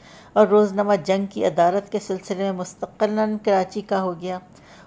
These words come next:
और आखिरी मरतबा बुखारी साहब से मुलाकात हुई तो मैंने हिम्मत करके उनसे कह ही दिया,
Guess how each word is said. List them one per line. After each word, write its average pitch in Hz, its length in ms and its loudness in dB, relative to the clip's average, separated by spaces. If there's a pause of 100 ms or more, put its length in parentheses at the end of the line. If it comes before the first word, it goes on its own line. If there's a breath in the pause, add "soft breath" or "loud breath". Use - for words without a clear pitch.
और 196 100 4
आखिरी 214 440 4
मरतबा 196 440 2
बुखारी 190 380 2
साहब 190 260 2
से 196 160 -4
मुलाकात 180 680 0
हुई 190 160 -2
तो 190 160 -6
मैंने 180 240 -6
हिम्मत 180 460 -6
करके 175 280 -6
उनसे 170 220 -10
कह 180 220 -6
ही 185 140 -8
दिया, 170 300 -12